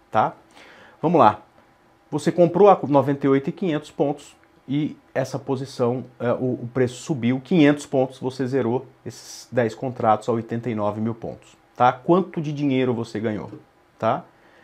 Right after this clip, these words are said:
Você ganhou dez contratos,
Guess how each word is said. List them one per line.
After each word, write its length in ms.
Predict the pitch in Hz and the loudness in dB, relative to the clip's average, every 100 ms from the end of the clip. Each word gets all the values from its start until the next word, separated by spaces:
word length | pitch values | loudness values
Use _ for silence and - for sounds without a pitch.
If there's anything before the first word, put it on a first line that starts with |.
| _ _ _ | _ _ _
Você 240 | 110 - | -12 -6
ganhou 360 | 123 120 110 - - | -2 0 0 -4 -12
dez 440 | - 107 120 147 165 | -20 -2 4 4 4
contratos, 800 | - 123 143 135 156 - - | 0 0 6 6 6 0 -20